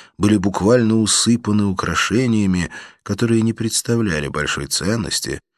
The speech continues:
но зато были искусно и даже вычурно изготовлены. Обращали на себя внимание специфические для каждой касты татуировки на лбу и щеках, на ладонях и запястьях. И не было ни одной женской ноги,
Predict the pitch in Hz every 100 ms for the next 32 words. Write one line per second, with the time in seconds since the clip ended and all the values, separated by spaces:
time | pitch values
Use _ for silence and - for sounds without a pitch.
0 | _ - 82 82 92 90 87 82 - -
1 | 110 - 82 82 95 85 80 73 95 -
2 | - 76 78 73 78 76 82 - 87 -
3 | 62 57 - _ _ _ _ _ _ _
4 | - 90 104 123 190 151 131 117 131 135
5 | 117 131 139 123 - - 110 107 - 127
6 | 113 - 107 92 95 92 113 95 92 -
7 | 117 - - 95 - _ _ _ - 101
8 | 120 120 120 104 78 - 78 78 78 73
9 | 95 87 78 - 69 - 92 110 - -
10 | _ _ _ - 95 98 85 95 80 -
11 | 78 85 76 71 - - - - _ _
12 | _ _ _ _ - 87 101 98 95 95
13 | 90 85 110 98 80 101 92 - 80 76
14 | 69 67 - 80 107 139